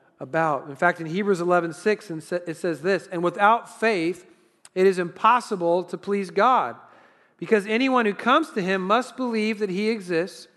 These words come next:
and that he rewards those who earnestly seek him." So faith, faith is an essential ingredient. So this is the part of the story I love so much.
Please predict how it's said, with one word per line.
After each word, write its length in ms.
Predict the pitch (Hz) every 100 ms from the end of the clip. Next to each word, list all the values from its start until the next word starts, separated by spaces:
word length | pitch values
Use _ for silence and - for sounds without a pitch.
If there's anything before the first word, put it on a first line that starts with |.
| _ - - _
and 120 | 190
that 160 | 214 208
he 200 | 165 233
rewards 580 | 226 208 208 269 311 185
those 440 | 170 156 185 -
who 180 | 196 196 -
earnestly 760 | 254 269 214 - 156 147 147 156 _ _ _ _ _ _ _ -
seek 340 | - 196 180
him." 220 | 135 104 _ _ _ _ _ _ _ _ _ _ _ -
So 120 | 156
faith, 720 | - 233 208 156 151 - _ _ _ _ _ _
faith 320 | - 196 202
is 140 | 185 165
an 140 | 156 -
essential 760 | 135 - 185 185 202 196 190 - _ _ _ _ 160
ingredient. 720 | 143 156 151 135 117 - - _ _ - - _ _ _ _
So 120 | 190
this 180 | 247 269
is 80 | 214
the 80 |
part 260 | 202 214 208
of 60 | 185
the 40 |
story 360 | - 208 202 175
I 60 |
love 260 | 170 175 170
so 140 | 185
much. 460 | 170 165 165 -